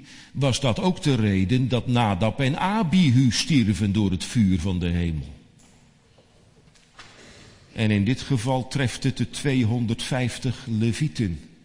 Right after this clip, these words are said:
die met hun eigen wierookvaatje naar de tabernakel gelopen waren.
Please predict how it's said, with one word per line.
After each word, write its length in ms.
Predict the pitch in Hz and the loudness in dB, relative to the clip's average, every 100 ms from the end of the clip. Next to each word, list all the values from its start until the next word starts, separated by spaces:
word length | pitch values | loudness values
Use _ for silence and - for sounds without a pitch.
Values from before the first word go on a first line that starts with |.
| _ - - - _ _ _ _ | _ -20 -20 -20 _ _ _ _
die 320 | - 98 113 | -10 0 2
met 200 | 101 98 | 4 0
hun 180 | 104 101 | 0 0
eigen 420 | 104 104 104 101 | 0 0 0 0
wierookvaatje 1040 | 98 117 107 95 90 - 131 92 87 - 92 | 2 4 4 2 -2 -4 -4 -2 -4 -4 -2
naar 160 | 92 | -2
de 140 | 87 85 | -2 -4
tabernakel 760 | 107 80 80 95 82 78 90 | -2 -2 -2 -2 -2 -4 -6
gelopen 580 | 80 90 87 82 78 76 | -4 -4 -2 -4 -4 -6
waren. 440 | 76 71 - - | -4 -6 -8 -14